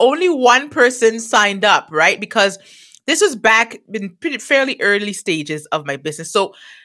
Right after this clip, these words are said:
not that many people knew about me then, right? But I felt like enough people knew about me and would be excited to join my, my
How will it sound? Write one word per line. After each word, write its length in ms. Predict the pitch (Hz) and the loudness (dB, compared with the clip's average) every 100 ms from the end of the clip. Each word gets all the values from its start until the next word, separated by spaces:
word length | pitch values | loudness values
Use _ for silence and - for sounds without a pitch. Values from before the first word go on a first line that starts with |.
| _ - | _ -6
not 280 | 208 370 - | 0 0 2
that 160 | 554 494 | 2 2
many 140 | 480 | 0
people 260 | 453 392 370 | 0 0 0
knew 200 | 202 - | -2 -4
about 260 | - 220 - | 2 0 0
me 380 | 165 131 - - | -6 -8 -12 -12
then, 440 | 165 165 117 76 80 | -2 -2 -2 -6 -4
right? 460 | 143 190 254 190 | 0 0 0 -4
But 220 | 175 160 - | -2 -2 0
I 180 | 226 320 | -2 -2
felt 240 | - 294 | 0 0
like 200 | 269 285 | 0 -2
enough 420 | 269 220 - - - | -4 2 2 2 -4
people 340 | 254 190 175 | -4 -2 -4
knew 220 | 170 170 | -4 -4
about 360 | 160 147 139 139 | 0 0 -2 -6
me 340 | 131 139 208 - | -14 -14 -10 -6
and 160 | 180 | -6
would 140 | 175 170 | -6 -8
be 160 | 170 | -8
excited 600 | 165 - - 139 143 147 147 | -8 -8 -10 -8 -6 -8 -10
to 120 | 147 | -10
join 480 | 143 127 123 131 131 | -8 -6 -8 -10 -10
my, 460 | 120 120 123 104 | -8 -6 -6 -10
my 240 | 135 123 | -10 -10